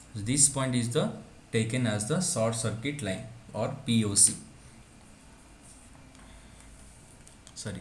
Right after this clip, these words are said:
P S C. So this is the short circuit line in the transmission line. So we need to find a distance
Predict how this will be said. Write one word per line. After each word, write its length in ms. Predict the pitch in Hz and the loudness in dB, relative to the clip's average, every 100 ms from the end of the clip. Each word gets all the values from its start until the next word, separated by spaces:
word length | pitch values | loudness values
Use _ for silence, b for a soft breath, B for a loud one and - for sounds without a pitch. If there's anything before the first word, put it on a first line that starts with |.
| 90 | -6
P 220 | 120 113 | 0 0
S 100 | 104 | 2
C. 140 | - 101 - B B B - | 0 0 -10 B B B -6
So 120 | 113 | -4
this 240 | 113 113 | 0 2
is 180 | 143 143 | 2 2
the 200 | 160 220 - - - - | 0 -2 -6 -18 -20 -6
short 380 | - 117 143 151 | 0 2 4 2
circuit 400 | 139 - 139 113 | 0 -2 -4 -2
line 280 | 110 117 113 | -2 -2 -2
in 180 | 104 104 | -4 -2
the 200 | 190 - - - - | -4 -6 -14 -14 -2
transmission 640 | 110 110 107 101 - - | -2 0 -2 -2 0 -2
line. 160 | - - - - - - - - - - - - - - - - - - - - - - - - - - - - - - - - - - - - - - B B B B B - - | -4 -8 -14 -20 -20 -20 -20 -20 -20 -20 -20 -20 -20 -20 -20 -20 -20 -20 -20 -20 -20 -20 -20 -20 -20 -20 -20 -20 -20 -20 -20 -20 -20 -20 -20 -20 -20 -20 B B B B B -16 -4
So 300 | 160 165 170 | 2 2 4
we 140 | 160 | 4
need 260 | 185 202 240 | 4 2 0
to 100 | 226 | 2
find 400 | 151 151 180 185 | 6 6 6 2
a 100 | 151 | 2
distance 720 | 123 117 - 143 113 - | 0 0 2 4 4 0